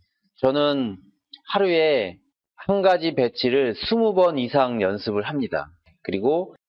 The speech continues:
하루에 다섯 가지 이상은 연습하지 않았습니다. 왜냐하면 이 연습하는 배치 수가 늘어나면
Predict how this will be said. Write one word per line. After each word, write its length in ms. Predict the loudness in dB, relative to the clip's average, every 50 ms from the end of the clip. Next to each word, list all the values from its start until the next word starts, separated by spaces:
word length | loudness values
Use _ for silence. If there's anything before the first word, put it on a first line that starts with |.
| _ -14
하루에 560 | -12 -12 -8 -4 -2 -2 0 0 0 0 -2
다섯 380 | -2 -4 -6 -2 -2 -2 -2 0
가지 360 | 0 0 0 0 0 -4 -4
이상은 480 | -2 -2 -2 -2 0 0 -2 -4 -2 -4
연습하지 480 | -4 -4 -4 -6 -6 -6 -4 -2 -2
않았습니다. 680 | -2 -2 -4 -8 -10 -10 -10 -10 -10 -8 -10 -10 -10 -6
왜냐하면 680 | -6 -4 -2 -2 -2 -2 -2 -2 0 0 0 -2 -4 -10 -12 -8
이 160 | -6 -2 -2
연습하는 480 | -2 -2 -2 -2 0 0 0 0 -2 -2
배치 280 | -2 -2 -2 -2 -6
수가 280 | -8 -4 -2 0 0 0
늘어나면 800 | 0 -2 0 0 0 0 0 -2 -2 -2 -2 -2 -4 -6 -10